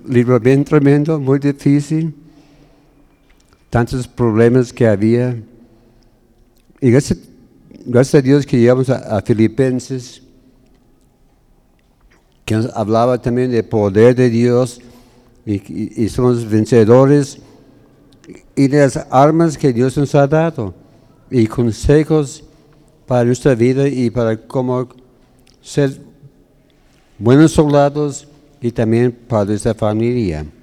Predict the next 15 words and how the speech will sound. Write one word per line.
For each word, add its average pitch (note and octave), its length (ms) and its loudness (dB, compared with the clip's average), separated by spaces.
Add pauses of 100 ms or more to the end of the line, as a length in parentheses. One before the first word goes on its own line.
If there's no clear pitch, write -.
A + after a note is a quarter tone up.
(2000)
Pero C#3 200 2
ahora F#3+ 220 6
este E3+ 460 -2
libro D#3+ 240 0
de C#3+ 140 -4
Filipenses, C3 960 -2 (1800)
muchos F#3 360 4
lo F3 140 0
consideran C#3+ 600 -2
como A#2 560 -2 (2750)
de C3 140 -2
las A#2 220 0 (300)
más C3 280 -4
hermosas A#2+ 580 -4
de, F2 360 -8